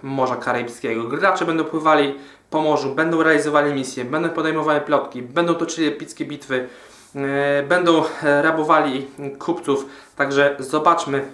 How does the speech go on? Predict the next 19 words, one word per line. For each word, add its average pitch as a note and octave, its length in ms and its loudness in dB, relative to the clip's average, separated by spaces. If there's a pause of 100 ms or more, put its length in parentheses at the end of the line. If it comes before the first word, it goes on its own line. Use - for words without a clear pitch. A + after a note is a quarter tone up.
(120)
mniej D#3 280 0
więcej, C#3+ 520 -2 (180)
o D3+ 80 2
co - 100 -2
chodzi C3+ 280 -2
w B2+ 60 -12
grze E3+ 320 0 (400)
i E3+ 220 2
zapraszam C#3 380 0
was B2 220 -4
na C3 80 -4
moją B2+ 400 -4 (120)
opinię. G#2 400 -8 (360)
Zapraszam. - 400 -4 (1500)
Tak G#3+ 180 0
prezentuje F#3+ 420 8
się D#3 240 6
rozłożona D#3+ 540 6
gra. C#3+ 340 4